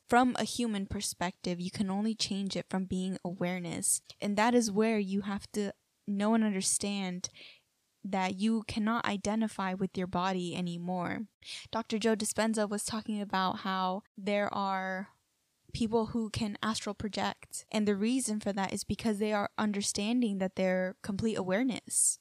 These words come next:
And that comes from understanding that you are not your body. They are not identified with their body.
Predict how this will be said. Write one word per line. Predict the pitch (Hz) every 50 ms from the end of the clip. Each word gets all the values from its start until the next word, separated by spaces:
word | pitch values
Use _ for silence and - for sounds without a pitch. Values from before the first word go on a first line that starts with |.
| _
And | - 240 233 233
that | 233 226 -
comes | - - - 254 269 285 269 247 247 - - - -
from | - 226 226 -
understanding | - 226 226 226 226 - - - - 262 277 277 262 233 226 220 220 214
that | 233 220 214
you | 214 226 247
are | 240 226
not | 226 226 -
your | - 220 214
body. | 190 202 208 226 247 240 220
They | 208 214 214 -
are | - 214
not | 214 208 214 226 - -
identified | 220 208 196 - 214 220 233 240 233 - - 208 214 208 202 196 - - - - - - - _ -
with | - 233 240 - _ -
their | 202 196 196
body. | 196 - 190 190 202 208 208 185 - - 208 -